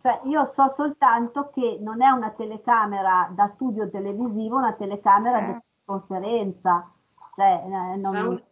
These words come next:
Speaker 3: fa un effetto,
Speaker 1: Sì,
Speaker 3: fa un effetto
Speaker 1: no.
Speaker 3: grandangolo, comunque non se ne può fare a meno, così per forza.
Speaker 1: È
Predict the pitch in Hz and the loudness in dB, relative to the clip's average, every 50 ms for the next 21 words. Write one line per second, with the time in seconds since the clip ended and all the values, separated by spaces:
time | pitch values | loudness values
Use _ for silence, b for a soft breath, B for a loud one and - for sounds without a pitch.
0 | - 254 262 269 269 269 269 262 - - _ 277 277 269 - _ 277 269 269 269 | -14 -10 -6 -4 -4 -2 -4 -4 -8 -12 _ -10 -10 -10 -10 _ -4 0 2 2
1 | - - 262 269 269 269 262 269 254 - 285 277 269 320 285 262 254 254 262 254 | 2 0 0 -4 -2 -2 -2 -4 -4 -4 -4 2 2 2 2 2 0 -2 -2 -4
2 | 247 240 240 233 226 220 208 202 202 202 196 190 196 233 233 247 269 277 - 311 | -4 -2 -2 -2 0 0 -2 -2 -2 -2 -2 -4 -4 -6 -4 -2 -4 -4 -2 -2
3 | 277 262 262 254 262 254 240 247 240 247 247 233 233 247 233 233 233 226 226 214 | 0 2 2 0 0 -2 -2 -4 -2 -2 -4 -2 0 0 0 0 0 0 0 -2
4 | 202 190 180 180 175 - 214 208 202 220 226 214 220 208 196 - - 208 196 175 | -2 -2 -4 -6 -6 -2 -2 -2 0 -2 -4 -2 -4 -6 -6 -4 -4 -4 -2 -2
5 | - - _ - - _ _ _ _ _ _ _ 226 226 | -4 -8 _ -20 -20 _ _ _ _ _ _ _ -14 -12